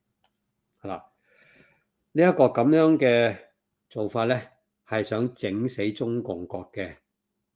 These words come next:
高科技業，特別需要半導體，需要晶片。嗱，中共國叫晶片就叫做芯片㗎嚇，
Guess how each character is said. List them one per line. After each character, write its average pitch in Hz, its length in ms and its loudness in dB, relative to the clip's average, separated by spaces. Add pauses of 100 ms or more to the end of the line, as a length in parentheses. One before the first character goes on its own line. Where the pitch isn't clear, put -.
(1500)
高 123 200 4
科 117 320 0
技 104 80 -6
業， 87 260 -10 (640)
特 113 80 -6 (120)
別 104 100 -8
需 127 640 -2
要 98 280 -8 (400)
半 104 240 -4
導 98 160 -4
體， 92 320 -8 (140)
需 139 500 -2
要 101 200 -4
晶 120 320 -4
片。 95 320 -10 (840)
嗱， 101 220 -10
中 165 240 4
共 107 220 -2
國 117 280 -4
叫 120 180 2
晶 139 260 2
片 123 160 -2
就 101 60 -4
叫 98 140 -10
做 95 120 -10
芯 131 300 2
片 104 300 -6
㗎 - 20 -6
嚇， 92 320 -10